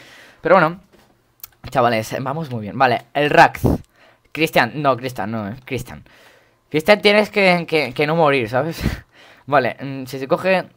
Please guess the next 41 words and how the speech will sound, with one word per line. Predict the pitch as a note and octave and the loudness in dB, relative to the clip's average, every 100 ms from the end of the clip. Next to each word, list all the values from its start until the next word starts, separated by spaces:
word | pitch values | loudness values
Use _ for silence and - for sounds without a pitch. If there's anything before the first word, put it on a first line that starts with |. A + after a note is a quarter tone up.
| _ - | _ -8
Mira, | D3 C#3 B2+ | 0 2 2
Cristian, | D#3 D3+ | -2 -4
cógete | E3 B3+ B3+ | -2 2 4
el | A#3+ | 2
kit | - G3 | 0 2
de | E3+ | 6
la | C#3+ | 6
bolita | F#3 G3 | 4 4
y | D#3 | 2
punto | C#3+ D3 | 0 -4
pelota. | B2 G#2+ - | -4 -4 -4
<laughs> | C3+ | -4
No, | A#2+ | -4
broma. | A#2 A2+ G2+ - - _ - _ _ | -4 -8 -10 -18 -20 _ -20 _ _
Tampoco | A#2 B2 C3+ C#3 C3+ B2+ - - | -2 0 -2 0 -2 -2 -6 -8
hay | B2 | -6
que | B2 | -4
ser | - B2 | -6 -8
guarro, | B2+ D3 C#3+ A2 G#2+ | -4 2 4 2 -2
¿sabes? | B2+ C#3 | -6 -6
Pero | A#2+ A#2+ | -4 -4
bueno. | G2 G#2+ - _ _ _ - - _ _ | -8 -16 -20 _ _ _ -20 -20 _ _
Para | - A#2 | -2 -2
eso | B2 C#3+ | -2 -6
tomas | C#3+ C#3 | -10 -10
pruebas | B2+ C#3+ C#3+ | -10 -10 -8
de | B2+ | -10
resultados, | A#2 A2 G#2 A2+ - | -10 -12 -16 -18 -16
¿eh? | G#2+ A#2+ C#3+ _ _ _ _ _ _ _ _ _ _ _ _ _ _ _ _ _ _ _ _ _ _ _ | -14 -14 -18 _ _ _ _ _ _ _ _ _ _ _ _ _ _ _ _ _ _ _ _ _ _ _
Vale, | B2 A2+ | -4 -2
no | A2 | -2
sé | C#3+ F3+ | -6 -4
qué, | F3 - | -4 -4
qué, | D#3 C#3+ | -4 -6
qué | - D3 | -6 -10
está | C#3+ | -8
pasando, | C3 C#3 A2 | -6 -6 -6
pero | A#2 | -6
bueno. | A2+ G#2+ B2+ _ _ _ _ _ _ _ _ _ _ _ _ _ _ _ _ _ _ _ _ _ _ _ _ _ _ _ _ _ _ - C#3+ | -6 -10 -14 _ _ _ _ _ _ _ _ _ _ _ _ _ _ _ _ _ _ _ _ _ _ _ _ _ _ _ _ _ _ 0 6
Vale, | F#3 | 6
tírale. | G#3 A#3 A#3+ | 8 6 6